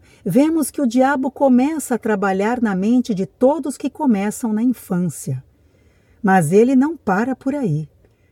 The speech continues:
Durante todo o nosso desenvolvimento, ele trabalha para organizar nosso pensamento de acordo com os seus padrões.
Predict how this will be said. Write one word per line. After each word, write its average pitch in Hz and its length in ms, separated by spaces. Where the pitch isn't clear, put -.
Durante 208 440
todo 240 460
o 196 40
nosso 190 400
desenvolvimento, 165 1120
ele 247 240
trabalha 190 720
para 190 380
organizar 220 880
nosso 185 360
pensamento 165 880
de 185 120
acordo 240 480
com 214 180
os 202 80
seus 285 440
padrões. 143 760